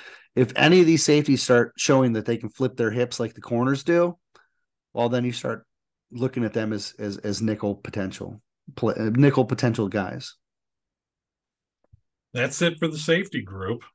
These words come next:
Speaker 2: I don't see any interesting guys as of yet. I guess we gotta go through the combine. We gotta start hearing, you know,
Speaker 1: Yeah.
Speaker 2: noise about some of these guys. So finally, the special teamers. Now, there's only six kickers and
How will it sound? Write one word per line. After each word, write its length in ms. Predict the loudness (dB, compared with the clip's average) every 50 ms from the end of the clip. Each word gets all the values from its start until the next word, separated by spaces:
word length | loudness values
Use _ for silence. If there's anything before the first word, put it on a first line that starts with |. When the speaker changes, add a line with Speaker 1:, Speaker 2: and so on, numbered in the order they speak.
| -10
Speaker 2:
I 140 | -4 -2 0
don't 140 | 0 0 0
see 260 | -2 -4 -4 -4 -2
any 380 | -2 -2 -2 -4 -6 -8 -10 -12 -16 -20 _ _ _ -20 -20 -20 _ _ -4
interesting 480 | -2 -2 0 0 -2 -2 -2 -2 0 0
guys 340 | 2 2 2 2 2 2
as 220 | 0 -2 -2 -4 -6
of 120 | -8 -8
yet. 280 | -8 -8 -8 -8 -10 -12 -12
I 60 | -8
guess 240 | -8 -8 -8 -8 -8
we 80 | -8
gotta 180 | -8 -6 -6 -6
go 200 | -6 -6 -6 -6
through 260 | -8 -12 -14 -12 -12
the 80 | -12 -10
combine. 480 | -10 -8 -8 -8 -8 -8 -8 -8 -8
We 120 | -10 -10 -8
gotta 180 | -8 -8 -8
start 320 | -8 -8 -8 -8 -8 -8 -12
hearing, 540 | -14 -10 -10 -8 -6 -6 -8 -8 -10 -14 -18 _ _ _ _ _ -20 -20 _ _ _ -12
you 80 | -12
know, 80 | -4 2 4
Speaker 1:
Yeah. 140 | 4 6
Speaker 2:
noise 360 | 6 4 2 2 2 0 -2 -4
about 280 | -6 -6 -6 -6 -6
some 200 | -6 -6 -6 -8
of 80 | -8 -10
these 200 | -14 -14 -12 -10
guys. 280 | -8 -6 -6 -6 -6
So 100 | -6 -8
finally, 840 | -8 -4 -2 0 0 2 2 2 2 2 2 2 0 -2 -4 -6 -10 _ _ _ _ _ _ _ _ _
the 80 | -12 -10
special 520 | -10 -4 -2 0 0 0 0 -2 -2 -4 -4
teamers. 560 | -6 -8 -8 -8 -6 -8 -10 -10 -10 -8 -6
Now, 300 | -4 -2 -2 -2 -4 -4
there's 260 | -4 -4 -4 -4 -6 -6 0
only 760 | 2 4 6 6 4 2 2 2 4 2 2 0 -2 -6 -10 -14 _ _ _ _ _ _ _ _ _
six 440 | -12 -10 -6 -4 -4 -4 -4 -6 -6
kickers 640 | -4 -4 -4 -2 -2 -2 -2 -2 -2 -4 -6 -10
and 440 | -10 -10 -6 -4 -2 -2 -2 -4 -6